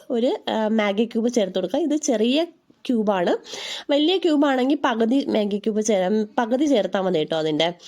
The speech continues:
പകുതിയും കൂടെ ചേർത്തൊന്ന് നന്നായിട്ട് ഇളക്കി കൊടുക്കുക. ഇളക്കി കൊടുത്തതിന് ശേഷം കുറച്ച് സമയം കൂടി, ഒരു രണ്ട് മിനിറ്റും കൂടി ഒന്ന് അടച്ചു വെച്ച് വേവിക്കാം. അത്രയും മതിയാവും. ദേ നമ്മുടെ ചിക്കൻ കറി ഇവിടെ റെഡി ആയിട്ടുണ്ട്. നല്ല ടേസ്റ്റാണ് കേട്ടോ.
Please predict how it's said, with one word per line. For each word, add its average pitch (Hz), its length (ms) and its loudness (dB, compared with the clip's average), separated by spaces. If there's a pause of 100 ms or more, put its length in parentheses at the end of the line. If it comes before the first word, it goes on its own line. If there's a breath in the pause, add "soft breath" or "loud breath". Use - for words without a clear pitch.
(460 loud breath)
പകുതിയും 294 300 0
കൂടെ 311 200 4
ചേർത്തൊന്ന് 262 460 2
നന്നായിട്ട് 233 420 2 (680 loud breath)
ഇളക്കി 214 280 -2
കൊടുക്കുക. 208 300 0
ഇളക്കി 247 200 0
കൊടുത്തതിന് 247 320 0
ശേഷം 370 220 -6
കുറച്ച് 339 280 -4
സമയം 302 220 4
കൂടി, 226 180 2
ഒരു 269 80 -2 (120)
രണ്ട് 302 320 2
മിനിറ്റും 269 280 2
കൂടി 262 200 2
ഒന്ന് 262 180 2 (440)
അടച്ചു 220 260 0
വെച്ച് 247 220 0
വേവിക്കാം. 180 420 -2 (1300 loud breath)
അത്രയും 370 360 0
മതിയാവും. 247 420 2
ദേ 277 160 4
നമ്മുടെ 247 200 2 (100)
ചിക്കൻ 254 220 0 (200)
കറി 240 240 2
ഇവിടെ 226 240 2
റെഡി 202 260 2
ആയിട്ടുണ്ട്. 233 400 0 (200)
നല്ല 233 320 2 (100)
ടേസ്റ്റാണ് 226 440 0
കേട്ടോ. 202 140 0